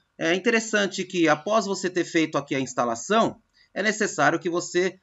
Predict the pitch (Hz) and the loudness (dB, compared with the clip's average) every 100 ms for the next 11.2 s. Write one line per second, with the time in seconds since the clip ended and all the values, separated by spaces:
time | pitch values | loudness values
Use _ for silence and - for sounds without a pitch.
0 | _ 143 208 226 208 - 208 214 190 196 | _ -4 -2 0 0 0 2 2 2 4
1 | 277 262 175 233 220 220 208 196 202 202 | 4 2 2 0 0 -2 -4 -4 -4 -2
2 | 185 190 185 185 175 170 151 147 190 202 | -2 -2 0 2 2 0 -2 -4 -6 -6
3 | - 127 - _ _ - 277 226 127 - | -2 -4 -4 _ _ -8 -4 0 0 -2
4 | _ _ _ _ _ - 269 269 269 226 | _ _ _ _ _ -6 -4 -2 2 4
5 | 165 175 247 170 - _ _ - 185 190 | 4 2 2 2 -4 _ _ -8 -6 -4
6 | 220 233 - 202 269 240 160 190 240 190 | -4 -4 -6 -2 0 2 2 4 4 2
7 | 120 _ _ 151 147 202 226 180 170 151 | -2 _ _ -4 4 4 4 0 2 2
8 | 139 196 185 185 185 180 214 190 180 233 | 4 2 2 0 -2 0 -2 0 2 0
9 | 247 - - - _ _ _ _ _ _ | -2 -6 -6 -8 _ _ _ _ _ _
10 | _ _ _ 139 170 - 240 214 202 131 | _ _ _ -6 -6 -4 -2 2 2 0
11 | 107 | -6